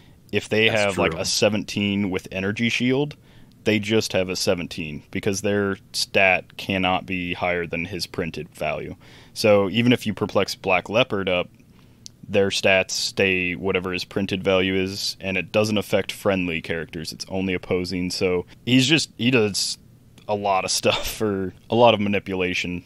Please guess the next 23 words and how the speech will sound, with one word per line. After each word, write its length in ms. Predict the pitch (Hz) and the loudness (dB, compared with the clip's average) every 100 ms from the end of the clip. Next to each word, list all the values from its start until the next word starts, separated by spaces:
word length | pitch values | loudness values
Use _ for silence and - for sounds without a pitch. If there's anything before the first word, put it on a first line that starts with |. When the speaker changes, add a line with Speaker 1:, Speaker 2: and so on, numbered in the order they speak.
| - | -8
Speaker 1:
for 180 | 92 | -4
his 120 | 92 - | -4 -4
points. 480 | 95 90 90 - - - | -6 -4 -6 -8 -12 -2
Speaker 2:
Yeah. 140 | 120 - - - - - - - - | 0 -2 -10 -20 -20 -20 -20 -20 -6
I, 240 | 90 85 - | 0 2 4
and 140 | 101 101 | 4 6
I 380 | 98 98 98 - | 6 6 4 2
love 640 | 87 92 101 101 101 98 - | -2 4 8 10 10 8 4
it. 680 | 104 101 98 - - - - _ - | 4 6 6 2 -2 -2 -10 _ 0
Ladies 340 | 92 92 92 | 4 4 4
and 80 | 92 | 2
gentlemen, 360 | 92 90 92 90 | 4 4 2 2
I 100 | 85 | 0
love 240 | 85 87 | 2 2
it. 140 | 82 - - - - - | 2 -2 -16 -16 -4 6
I 120 | 170 | 6
just 120 | 180 | 8
think 80 | 156 | 4
it's 80 | 127 | 8
a 40 | |
really 100 | 123 | 8
cool 160 | 113 107 | 10 6
team. 300 | 110 104 98 | 8 4 2